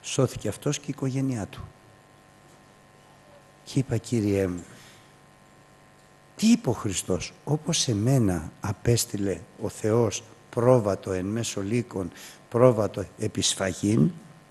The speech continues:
έτσι κι εγώ αποστέλω σας". Και λέω, Για σκέψου.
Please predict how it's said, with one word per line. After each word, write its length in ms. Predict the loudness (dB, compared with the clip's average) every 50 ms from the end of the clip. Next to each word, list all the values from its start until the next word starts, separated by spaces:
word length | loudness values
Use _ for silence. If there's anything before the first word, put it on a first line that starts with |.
| -20 -20 -20 -18 -6 0
έτσι 220 | 0 0 0 0
κι 100 | -2 0
εγώ 180 | 0 2 2 0
αποστέλω 460 | -2 -4 -8 -12 -10 -8 -8 -10 -8
σας". 440 | -8 -8 -8 -10 -12 -12 -14 -16 -16 -18 -20 -20 -20 -20 -20 -20 -20 -20 -20 -20 -20 -20 -20 -20 -20 -20 -18
Και 80 | -10 -6
λέω, 100 | -4 -2
Για 160 | -2 -2 -2 -2
σκέψου. 520 | -2 -2 -2 -4 -4 -4 -6 -8 -8